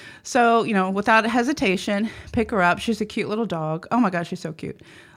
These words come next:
Long ears, love her. Anyway, so I went ahead and pick her up, picked her up. Um, and then I mentioned to number twenty-seven, I was like, "Hey, so <laughs> we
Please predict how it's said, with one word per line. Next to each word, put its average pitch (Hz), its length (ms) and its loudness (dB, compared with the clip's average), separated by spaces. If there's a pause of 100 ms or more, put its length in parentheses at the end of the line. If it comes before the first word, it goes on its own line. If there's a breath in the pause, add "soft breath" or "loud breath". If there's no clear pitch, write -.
Long 196 300 2
ears, 165 340 -2
love 165 200 -2
her. 156 240 -6
Anyway, 220 300 2
so - 120 -6
I 214 40 -2
went 240 120 2
ahead 302 120 2
and 277 100 4
pick 277 160 -2
her 262 120 0
up, 185 300 0 (460 soft breath)
picked - 220 -2
her 277 120 2
up. 175 340 -2
Um, 185 320 0
and 208 200 2
then 202 120 2
I 190 80 2
mentioned 196 720 0
to 208 140 -4
number 180 220 -2
twenty-seven, 254 640 0
I 233 40 0
was 247 140 -4
like, 262 200 -4
"Hey, 370 640 0 (380 loud breath)
so 262 960 2
<laughs> - 460 -14
we 381 60 4